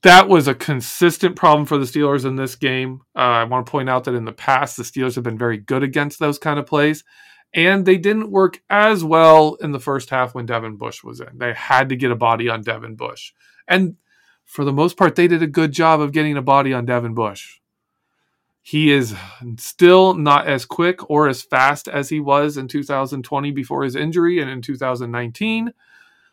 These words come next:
his rookie season. He's just not, he doesn't have the quickness or speed he had then. Whether or not he can get it back, that is a question for the offseason and for the future, and it will be an important one for the Steelers.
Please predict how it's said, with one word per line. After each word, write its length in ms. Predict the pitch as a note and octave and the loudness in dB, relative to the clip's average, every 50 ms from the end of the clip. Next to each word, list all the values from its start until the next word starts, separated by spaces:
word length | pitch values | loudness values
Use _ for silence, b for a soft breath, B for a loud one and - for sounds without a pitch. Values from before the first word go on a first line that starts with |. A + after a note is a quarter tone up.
| b b _ _ _ _ _ _ _ _ _ _ _ | b b _ _ _ _ _ _ _ _ _ _ _
his 180 | - D3+ C#3+ D3 | -6 -6 -2 -2
rookie 280 | F#3 G#3 G#3 - G#3 | -2 -2 -2 -2 -6
season. 460 | F#3+ - G#3+ G3+ F#3+ F#3 G3 F#3+ F#3+ F#3+ | -6 -6 -6 -4 -2 -2 -2 -2 -2 -4
He's 280 | - - F3+ F#3 E3+ D#3 | -6 -4 -4 -4 -2 -2
just 240 | E3 G#3 G#3 - - | -2 -2 -2 -4 -6
not, 460 | D#3 C#3+ D3 D3+ D3+ E3 F3+ F3+ F3+ - _ _ _ _ | -6 0 4 6 6 8 6 4 2 -2 _ _ _ _
he 120 | - D#3 D3 | -4 -2 0
doesn't 180 | D3+ D#3 F#3 | 0 0 0
have 120 | G3+ G#3 F#3 | 0 0 0
the 80 | F#3+ | -2
quickness 420 | F#3 - F#3+ F#3 F#3+ F#3 E3+ - F3 | 0 0 -2 0 0 -4 -4 -2 -4
or 40 | |
speed 300 | D3+ - - F#3 F3+ F#3 | -6 -4 -2 -2 0 0
he 120 | F3+ F3+ E3 | 0 -2 0
had 280 | C#3+ D#3+ D#3 D#3 C#3+ | 2 2 2 2 2
then. 240 | A#2+ A#2 G#2+ G#2 G#2+ | -2 -6 -8 -8 -6
Whether 220 | A2 A#2 A#2 C3 C3 | -6 -6 -4 -4 -4
or 60 | C3+ | -2
not 180 | C3+ C3 - | -2 -4 -4
he 120 | B2+ C3+ B2+ | -4 -8 -10
can 160 | - C#3 B2+ | -8 -8 -6
get 160 | B2 C3 B2+ | -2 -2 -2
it 140 | B2 A2+ - | -2 -2 0
back, 380 | C#3 C#3+ D3+ E3 E3+ - - - - - _ _ _ _ _ _ _ _ _ _ _ _ _ - | 2 4 4 4 2 0 -8 -20 -20 -20 _ _ _ _ _ _ _ _ _ _ _ _ _ -6
that 220 | - D3 E3+ F#3+ | -2 0 0 2
is 100 | F#3+ F#3 | 2 0
a 60 | F#3 F#3 | -2 -2
question 440 | F#3 - E3+ E3 - - F3 E3+ | 0 0 0 0 -2 -6 -10 -8
for 140 | D3+ - E3 | -6 -6 -4
the 80 | D#3 D3+ | -2 0
offseason 560 | D3 C#3+ C#3+ C#3+ - - D#3 D3+ D3 D3+ C#3+ | 0 0 0 -2 -4 -6 -4 -4 -4 -4 -6
and 120 | C#3 C3 | -8 -8
for 100 | - C#3+ | -6 -4
the 100 | C#3 C3+ | -4 -4
future, 400 | A#2+ C#3+ C#3 C3+ B2 - A#2 G2+ | -4 -4 -4 -4 -4 -6 -8 -10
and 80 | G2+ G#2+ | -10 -10
it 80 | G#2+ - | -10 -10
will 100 | B2 B2 | -8 -6
be 160 | C3 C#3 C#3+ | -4 -2 -2
an 120 | D#3 E3+ | -2 -2
important 440 | F3+ E3 - - G3+ G#3+ G#3+ E3+ B2+ | -4 -2 0 2 2 2 0 -2 -6
one 140 | A#2 A2 G#2 | -8 -8 -10
for 120 | - - | -12 -16
the 80 | - A#2 | -16 -16
Steelers. 520 | - - - - - - - - - _ | -16 -18 -18 -18 -16 -18 -18 -20 -20 _